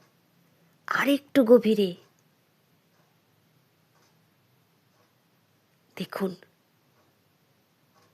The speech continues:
মা আপনার সামনে প্রবাহিত হয়ে চলেছে। স্পর্শ করুন মায়ের জল।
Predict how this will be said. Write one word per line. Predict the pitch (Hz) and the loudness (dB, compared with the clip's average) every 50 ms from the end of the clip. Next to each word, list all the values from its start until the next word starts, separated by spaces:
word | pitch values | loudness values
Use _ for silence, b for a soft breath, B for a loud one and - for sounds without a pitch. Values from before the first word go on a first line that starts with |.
| _ _ _ _ _ - - | _ _ _ _ _ -12 -8
মা | 185 190 185 185 185 | -6 -6 -4 -6 -6
আপনার | - - - - 170 - | -10 -10 -10 -10 -8 -6
সামনে | - - - - - - - - 165 170 180 - - _ _ _ _ _ _ _ _ _ _ _ _ _ _ _ _ _ _ _ _ _ _ _ _ | -8 -8 -8 -8 -10 -10 -14 -16 -16 -16 -18 -20 -20 _ _ _ _ _ _ _ _ _ _ _ _ _ _ _ _ _ _ _ _ _ _ _ _
প্রবাহিত | - 190 185 202 190 190 208 208 190 180 190 - 208 | -8 -6 -4 -2 0 0 0 -2 -2 -4 -6 -4 -4
হয়ে | 196 185 190 196 | -4 -2 -4 -6
চলেছে। | 196 - 196 185 185 180 - - - - - 170 - - _ _ _ _ _ _ _ _ _ _ _ _ _ _ _ _ _ _ _ _ _ _ _ - | -4 -6 -6 -6 -8 -10 -10 -10 -10 -10 -14 -16 -20 -20 _ _ _ _ _ _ _ _ _ _ _ _ _ _ _ _ _ _ _ _ _ _ _ -10
স্পর্শ | - - - 226 202 - - - - | -10 -8 -8 -10 -10 -8 -10 -10 -10
করুন | - - - 240 240 254 240 233 | -8 -4 -2 0 0 0 0 0
মায়ের | 220 214 220 226 226 220 - | -2 -2 -4 -4 -6 -6 -6
জল। | - 214 202 196 202 | -6 -4 -4 -4 -8